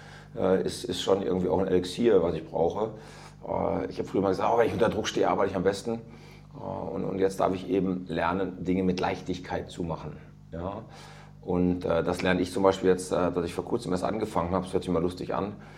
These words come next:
Ich hab das schon oft gehört und gelesen, wenn du dir die Biografien von allen großen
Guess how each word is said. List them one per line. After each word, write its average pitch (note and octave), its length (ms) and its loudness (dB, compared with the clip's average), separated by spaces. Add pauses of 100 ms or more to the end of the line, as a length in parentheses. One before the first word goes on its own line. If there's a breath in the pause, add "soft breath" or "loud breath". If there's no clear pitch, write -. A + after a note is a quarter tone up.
(260 loud breath)
Ich - 40 -4
hab D#2+ 60 4
das - 120 2
schon - 100 -4
oft - 220 -2
gehört G2 420 6
und E2 100 -2
gelesen, G2+ 480 2
wenn F#2 120 4
du F2+ 60 4
dir F2+ 160 6
die F2+ 140 0
Biografien F2+ 580 4
von F2+ 180 0
allen G2 600 -2 (180)
großen F2 640 0